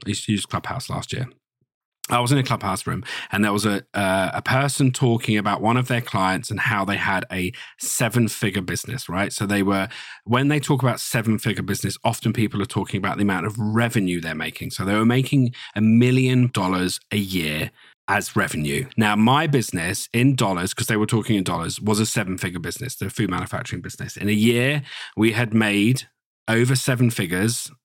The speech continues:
over a million dollars in revenue. Now, they, that person spoke about the amount of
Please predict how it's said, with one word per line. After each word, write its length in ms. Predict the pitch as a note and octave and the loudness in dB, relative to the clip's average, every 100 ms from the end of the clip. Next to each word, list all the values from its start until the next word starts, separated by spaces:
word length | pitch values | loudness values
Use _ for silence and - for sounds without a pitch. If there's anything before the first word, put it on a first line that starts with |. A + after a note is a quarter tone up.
| _ _ | _ _
over 300 | G2 G2+ A2 | -2 0 2
a 60 | G#2+ | 4
million 400 | G#2+ A2 A2+ G#2+ | 4 4 2 2
dollars 560 | F2 E2+ F2 - - - _ _ _ _ - | 0 -2 -4 -6 -10 -16 _ _ _ _ -2
in 180 | A#2 G#2+ | 0 2
revenue. 460 | G2 - - B2 - _ _ _ - - - A2+ | 0 -2 -4 -6 -10 _ _ _ -18 -18 -4 0
Now, 120 | A2+ | 2
they, 520 | B2 D#3 F#3 G3 A#2 _ _ _ _ | 2 2 2 0 -2 _ _ _ _
that 240 | C3+ D3+ - | -2 0 2
person 500 | D#3 D3 C3 G2+ F#2 | 2 2 2 0 0
spoke 540 | - - B2 G#2 - | -2 0 0 0 -4
about 380 | - G2+ G2 - | -2 -2 -2 0
the 120 | G2+ | 2
amount 500 | G2 G#2 A2+ A#2+ C3 | 4 4 4 2 0
of 380 | A2 G#2+ G#2 - | 0 0 -2 -6